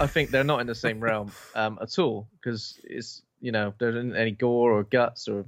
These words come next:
Speaker 1: anything. It's kinda just a very
Speaker 2: Yeah.
Speaker 1: stripped down version of the story that gets a bit tedious after a while. Um, so yeah, I think if you're gonna include anything in terms of modern releases, I think It Chapter One would definitely trump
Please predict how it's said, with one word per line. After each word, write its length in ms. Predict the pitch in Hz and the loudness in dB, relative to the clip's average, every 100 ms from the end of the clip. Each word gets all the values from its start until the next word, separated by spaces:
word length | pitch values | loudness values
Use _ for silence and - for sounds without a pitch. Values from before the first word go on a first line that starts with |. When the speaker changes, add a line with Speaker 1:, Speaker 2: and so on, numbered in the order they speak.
| - | -8
Speaker 1:
anything. 380 | 110 110 110 113 | -6 -4 -2 -2
It's 120 | 107 | -2
kinda 220 | - 139 101 | 0 0 0
just 260 | 101 - | -6 -6
a 60 | 98 | -2
very 360 | 101 98 95 - _ _ _ _ | 0 0 -2 -8 _ _ _ _
Speaker 2:
Yeah. 220 | 104 104 101 - | -8 -6 -8 -8
Speaker 1:
stripped 420 | - - - _ | -4 -2 -2 _
down 260 | 113 110 104 | 0 0 2
version 340 | 110 104 107 | 2 2 0
of 80 | 101 | -4
the 80 | 95 | -6
story 360 | - 110 104 98 | -2 2 4 4
that 100 | 85 | 2
gets 240 | - - | -2 -2
a 40 | |
bit 220 | - 85 - | -6 -6 -4
tedious 400 | 117 101 98 123 | 0 0 0 -2
after 220 | 110 113 | -2 -2
a 80 | 107 | 0
while. 320 | 107 107 - _ | 0 0 -2 _
Um, 360 | 139 139 139 135 _ _ _ _ _ _ _ _ | 0 2 2 -2 _ _ _ _ _ _ _ _
so 140 | - 175 | -2 2
yeah, 240 | 190 117 | 4 4
I 40 | |
think 180 | 139 180 | 2 0
if 80 | 165 | 0
you're 60 | 180 | 2
gonna 120 | 151 | 2
include 220 | 156 139 | 4 4
anything 460 | 175 156 107 107 117 | 4 2 0 -2 -2
in 100 | 120 | -8
terms 220 | 131 113 | -6 -4
of 60 | 120 | 0
modern 260 | 127 110 | 0 0
releases, 500 | 113 135 131 101 101 - _ _ _ | 0 0 0 -4 -6 -10 _ _ _
I 60 | 127 | -4
think 200 | 143 127 | -2 2
It 140 | 143 | 0
Chapter 300 | - 127 127 | 0 -4 -2
One 220 | 120 113 107 | 0 0 -2
would 120 | 107 _ | -6 _
definitely 460 | 147 139 107 104 104 | 0 0 -4 -6 -6
trump 440 | - 123 101 - | -4 -4 -4 -10